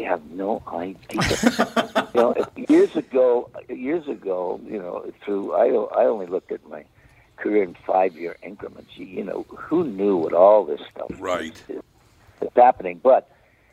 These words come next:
Speaker 1: um, I had no idea what it was. Uh, I found out through, you know,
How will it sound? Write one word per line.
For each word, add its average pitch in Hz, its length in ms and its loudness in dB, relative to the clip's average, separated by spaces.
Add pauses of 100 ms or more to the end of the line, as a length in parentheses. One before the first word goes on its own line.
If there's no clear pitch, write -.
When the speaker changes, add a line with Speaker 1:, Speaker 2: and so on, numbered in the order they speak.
Speaker 1:
um, 101 520 -2 (100)
I 95 80 -4
had 110 160 0
no 104 180 -2
idea 120 220 -2
what 90 180 -2
it - 100 -10
was. - 320 -12 (160)
Uh, - 280 -10 (680)
I - 120 -6
found 110 380 2
out 104 160 2
through, 92 300 -12 (100)
you 87 60 -20
know, - 80 -18